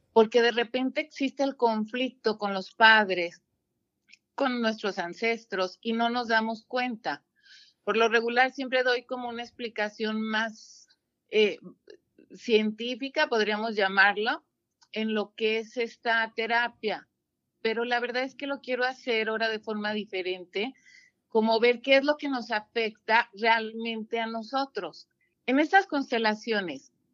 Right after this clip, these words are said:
siempre que nosotros tenemos un lugar dentro de la familia, y cuando este lugar no se da, es cuando viene el conflicto. Muchas veces, como bien lo dijiste, tenemos conflictos con nuestros papás.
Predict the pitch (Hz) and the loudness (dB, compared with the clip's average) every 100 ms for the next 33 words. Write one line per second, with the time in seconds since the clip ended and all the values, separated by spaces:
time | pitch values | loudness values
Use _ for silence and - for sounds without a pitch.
0 | _ _ - 277 311 320 370 381 285 254 | _ _ -10 -2 0 0 -2 -2 -2 -2
1 | 247 247 240 294 - 247 233 226 233 - | -2 -4 -2 -4 -2 -2 0 -2 -4 -8
2 | _ 240 247 254 269 226 240 226 220 208 | _ -4 0 0 0 4 4 4 0 -2
3 | - 220 214 214 214 220 240 269 240 160 | -2 -2 2 2 0 -2 -2 -2 -2 -6
4 | - _ _ - _ - 220 240 226 226 | -8 _ _ -20 _ -8 2 4 6 6
5 | 240 262 - 349 339 226 220 170 - _ | 4 4 2 0 2 2 2 2 -10 _
6 | - 220 233 262 277 311 269 262 - 233 | 0 2 2 0 -2 0 2 2 2 -8
7 | 226 269 247 240 233 226 233 220 233 233 | -4 -2 0 0 0 -2 -4 -4 -4 -4
8 | - 254 262 _ 190 147 _ _ _ _ | -6 -6 -6 _ -8 -8 _ _ _ _
9 | - 208 254 254 233 220 233 - 220 202 | -2 0 2 2 2 0 -2 -4 0 0
10 | 196 196 196 208 214 214 254 247 220 220 | 0 0 0 2 0 -2 -6 -4 -4 0
11 | 220 226 254 262 254 247 233 226 - 233 | 0 0 -2 -2 -4 -4 -6 -6 -6 -6
12 | 247 226 214 220 214 220 214 233 233 | -4 -2 -2 -4 0 0 4 4 4